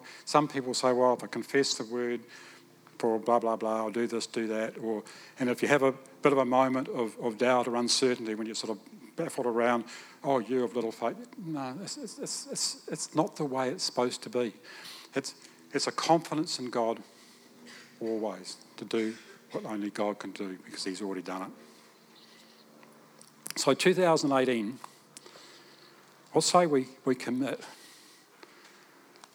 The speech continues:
to putting our trust, putting our confidence, putting our faith in God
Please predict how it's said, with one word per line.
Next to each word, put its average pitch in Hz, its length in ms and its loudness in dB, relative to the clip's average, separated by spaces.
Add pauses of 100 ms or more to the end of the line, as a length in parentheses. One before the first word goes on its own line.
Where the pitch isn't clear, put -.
(360)
to - 80 -12
putting 156 300 4
our 135 80 6
trust, - 600 -4
putting 143 200 0
our 143 80 0
confidence, 110 520 -4
putting 139 280 -2
our 123 100 -4
faith 113 340 -4
in 110 80 -6
God 95 260 -8